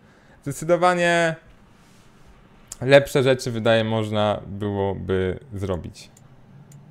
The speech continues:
Dobra, nie przedłużam, bo ten odcinek już wyszedł ogromnie długi. Nagrywam go ponad godzinę. Nie wiem, jak do tego doszło. Długo gra się ten tryb, to trzeba przyznać. I mam nadzieję, że ten odcinek nie będzie taki długi. Dziękuję za oglądanie. Do następnego filmiku. Nie wiem, czy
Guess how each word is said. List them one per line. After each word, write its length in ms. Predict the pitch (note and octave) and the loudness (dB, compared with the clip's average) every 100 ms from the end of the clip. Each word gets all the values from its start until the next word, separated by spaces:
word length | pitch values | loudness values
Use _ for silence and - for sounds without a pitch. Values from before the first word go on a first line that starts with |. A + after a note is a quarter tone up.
| - - - - | -20 -20 -20 0
Dobra, 160 | G3 F#3 | 4 6
nie 140 | A3+ | 6
przedłużam, 360 | - G#3 G#3 G3 | 4 4 4 4
bo 60 | |
ten 120 | F#3+ | 4
odcinek 300 | F#3+ F#3 F#3 | 2 2 2
już 140 | F#3 E3 | 2 2
wyszedł 280 | E3 F3+ - | -2 -6 -4
ogromnie 600 | D#3+ D3 F3 G3 F#3+ F#3 | -4 0 2 2 2 0
długi. 260 | F#3+ F3 E3+ | 2 0 0
Nagrywam 340 | E3+ F3+ F3+ | 0 2 0
go 100 | F3 | -2
ponad 380 | F3+ F3+ G3+ F#3+ | -2 0 0 0
godzinę. 460 | G3+ F3+ F#3 C3 A#2+ - - D#3 | 0 2 2 2 0 -2 -4 -2
Nie 60 | |
wiem, 60 | D#3+ | 0
jak 100 | D3+ | 0
do 80 | C#3+ | 0
tego 240 | D3+ C#3+ | 0 2
doszło. 560 | C#3 B2+ B2+ C#3+ D#3 - - - C#3+ | 2 2 2 2 0 -6 -20 -8 2
Długo 240 | E3+ B2+ | 2 4
gra 140 | G#2+ | 2
się 100 | G2+ | 0
ten 160 | G#2+ G2+ | -2 -2
tryb, 180 | A2+ B2 | -2 -2
to 80 | G2+ | -2
trzeba 200 | G2 F#2 | -2 -4
przyznać. 480 | - A2 A2 G#2+ - - - - - - - - - - | -6 -4 -4 -4 -12 -20 -20 -20 -20 -20 -20 -20 -20 -4
I 60 | D3 | 2
mam 120 | D3+ | 4
nadzieję, 200 | C#3+ C#3 | 6 4
że 80 | C3 | 4
ten 100 | C3 | 0
odcinek 280 | B2 C3+ B2 | -2 0 0
nie 60 | |
będzie 140 | A#2+ A#2+ | 0 0
taki 220 | A2+ A#2+ | 0 0
długi. 300 | A#2+ A#2 A2 | 0 2 4
Dziękuję 400 | B2 B2 C3 A#2 | 4 6 4 4
za 100 | A#2 | 2
oglądanie. 640 | A2 A2+ A2 G#2+ G#2+ G2+ F#2+ - - | 0 0 2 2 2 0 -2 -10 -10
Do 220 | G#2+ C3+ | 2 4
następnego 840 | C#3 C3 C#3 B2 C3+ B2 B2 B2 | 4 2 -2 -2 -2 0 2 0
filmiku. 480 | B2 C3+ B2+ B2 B2 | -2 -4 -2 -4 -2
Nie 200 | C3 F3 | -2 -2
wiem, 220 | B3 A3 | -2 -4
czy 380 | F#3 - G3 G3 | -6 0 4 6